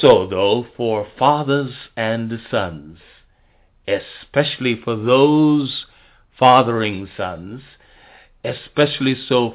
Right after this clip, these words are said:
for fatherless sons. The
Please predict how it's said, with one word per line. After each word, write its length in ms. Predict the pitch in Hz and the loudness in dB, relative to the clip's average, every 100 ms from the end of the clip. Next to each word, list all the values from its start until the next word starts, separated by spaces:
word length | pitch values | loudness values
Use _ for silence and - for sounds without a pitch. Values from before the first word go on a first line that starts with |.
| - | -2
for 640 | 131 120 123 131 151 160 - _ _ _ _ _ _ _ - | 2 2 4 2 2 -4 -12 _ _ _ _ _ _ _ 2
fatherless 600 | 147 143 123 120 107 92 - - - - | 6 6 6 0 -2 -6 -10 -20 -14 -6
sons. 400 | 98 82 73 - - - - - - _ _ _ _ _ | -6 -6 -16 -20 -20 -20 -20 -20 -20 _ _ _ _ _
The 400 | - 135 123 | -14 -6 -2